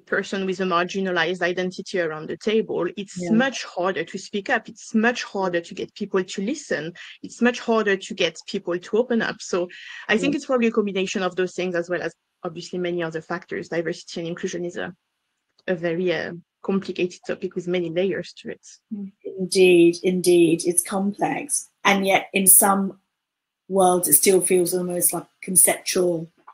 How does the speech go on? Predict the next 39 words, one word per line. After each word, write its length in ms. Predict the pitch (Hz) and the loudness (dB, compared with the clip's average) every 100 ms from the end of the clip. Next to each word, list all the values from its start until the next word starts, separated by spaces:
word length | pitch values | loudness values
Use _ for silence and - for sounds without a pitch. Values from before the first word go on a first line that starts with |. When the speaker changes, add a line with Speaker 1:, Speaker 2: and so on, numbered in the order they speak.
| _ _ | _ _
Speaker 2:
not 400 | 185 175 170 - - - | 0 2 0 -2 -16 -6
practical. 800 | 170 - - 175 170 170 160 - _ _ _ _ _ - | -2 -2 -4 -6 -2 -4 -4 -10 _ _ _ _ _ -2
And 120 | 180 | 2
that's, 380 | 190 - - - - _ _ _ _ _ _ - | 2 2 2 0 -2 _ _ _ _ _ _ 0
you 140 | 180 | 0
know, 200 | 175 170 | 0 -4
that, 220 | 170 - | -6 -6
that's 220 | - 165 - | 0 0 0
the 100 | 175 | 0
biggest 360 | 190 170 160 | 2 2 2
downfall 640 | 190 175 180 170 175 170 175 | 2 0 -2 -4 -4 0 0
is, 200 | 170 170 | 0 0
yes, 200 | - - | -2 -2
you're 120 | 185 | -2
right. 360 | 196 240 - - | 2 0 0 -4
I 40 | |
never 240 | 185 185 | -4 -4
really 180 | 185 175 | -2 -2
thought 220 | 170 196 | 0 0
of 80 | 196 | -2
it 120 | 165 - | -4 -10
that 200 | - 185 | -14 -8
way. 280 | 175 165 - - - - | -6 -6 -12 -20 -8 2
People 240 | 247 202 | 2 4
are 20 | |
still 200 | 190 202 | 4 6
arguing 520 | 196 196 196 190 185 - - | 6 6 6 2 0 -10 -4
the 120 | 185 | 0
business 360 | 208 190 185 180 | 2 2 2 0
case 380 | - 190 196 - | 2 2 4 2
for 260 | 170 170 | -2 -2
it. 180 | 180 - - - - | -2 -4 -12 -20 -10
You 100 | 190 | -4
know, 160 | 185 175 | -2 -2
it 260 | 175 190 - | -2 -2 -2
still 200 | 196 185 | 0 0
hasn't 260 | 175 - | 0 -2
been 120 | 180 | -4
embraced 480 | 180 175 185 175 - | -6 -6 -4 -2 -4